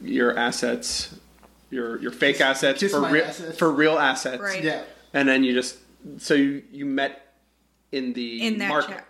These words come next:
Speaker 2: The market
Speaker 3: Yes,
Speaker 2: chat. It was just a
Speaker 3: but
Speaker 2: little big chat with, like, probably two hundred something people in it. And me and her were regulars. Like, we were wheeling and dealing all the time.
Speaker 1: <laughs>
Speaker 2: And we were both,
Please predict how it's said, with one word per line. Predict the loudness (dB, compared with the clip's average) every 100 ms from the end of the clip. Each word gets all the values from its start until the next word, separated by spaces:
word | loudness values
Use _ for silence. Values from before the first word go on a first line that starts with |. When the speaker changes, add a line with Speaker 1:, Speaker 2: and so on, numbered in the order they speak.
| -20
Speaker 2:
The | -12 -8
market | -2 0 0 0 0
Speaker 3:
Yes, | 2 2
Speaker 2:
chat. | 2 0 -2 -2
It |
was | 2 2
just | 2
a |
Speaker 3:
but | 0
Speaker 2:
little | -2 2
big | 2 0
chat | 0 2 0
with, | -2 -6
like, | -6 -8 -14 _
probably | -8 -8
two | -6 -4
hundred | -4 -6 -8
something | -10 -12
people | -14 -14 -14 -14
in | -14
it. | -16 _ _ _ _ _
And | -6 -4 -4 -6 -10 -16 _ _
me | -2 4 4
and | 4
her | 2
were | 2 2
regulars. | 2 2 2 -2 -8 -14 -18 _
Like, | -12 -4
we | -2
were | -2
wheeling | -2 -2 -4
and | -6
dealing | -6 -6 -8
all | -12
the | -10
time. | -8 -8 -8 -6
Speaker 1:
<laughs> | -8 -8 -12 -14 -16 -6
Speaker 2:
And | 0 2
we | 2
were | 2
both, | 2 0